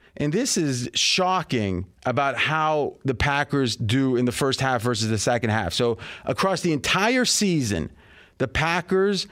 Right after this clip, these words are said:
outscored opposition by a hundred and forty-five points in the first half. First half,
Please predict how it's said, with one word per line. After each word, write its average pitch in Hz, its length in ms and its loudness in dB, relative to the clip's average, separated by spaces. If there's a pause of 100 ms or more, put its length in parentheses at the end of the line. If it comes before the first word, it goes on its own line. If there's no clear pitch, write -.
(280)
outscored 180 540 2
opposition 151 840 2
by 127 160 2
a 127 120 2
hundred 175 340 2
and 160 100 0
forty-five 160 800 0
points 139 420 0
in 127 60 2
the 117 80 2
first 127 340 0
half. 110 280 -2
First 196 320 0
half, 196 340 0